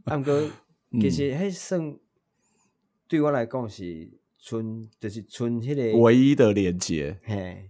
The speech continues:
Speaker 2: 嗯。
Speaker 1: 啊，很薄弱，但是很强烈。
Speaker 2: 嗯。
Speaker 1: 对，啊，所以，所以伊迄时阵甲我讲这个，伊这个想法的时候，我才会感觉，还会互我真正去思考这个物件。
Speaker 2: 嗯，嗯。妈妈是故意讲这个的吗？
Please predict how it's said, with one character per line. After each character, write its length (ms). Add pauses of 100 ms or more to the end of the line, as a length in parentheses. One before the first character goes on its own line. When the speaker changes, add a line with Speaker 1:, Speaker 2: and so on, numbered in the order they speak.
Speaker 2:
嗯。 380 (140)
Speaker 1:
啊， 260
很 220
薄 220
弱， 200
但 180
是 100
很 160
强 280
烈。 180 (180)
Speaker 2:
嗯。 380 (140)
Speaker 1:
对， 220
啊， 220
所 220
以， 640 (640)
所 300
以 160
伊 160
迄 20
时 120
阵 140
甲 180
我 60
讲 280
这 320
个， 60 (320)
伊 120
这 160
个 480
想 320
法 160
的 100
时 280
候， 80
我 120
才 180
会 80
感 180
觉， 240 (360)
还 220
会 200
互 100
我 240
真 140
正 180
去 100
思 240
考 200
这 100
个 120
物 140 (160)
件。 140
Speaker 2:
嗯， 540 (100)
嗯。 480 (300)
妈 100
妈 160
是 140
故 260
意 100
讲 220
这 100
个 140
的 100
吗？ 200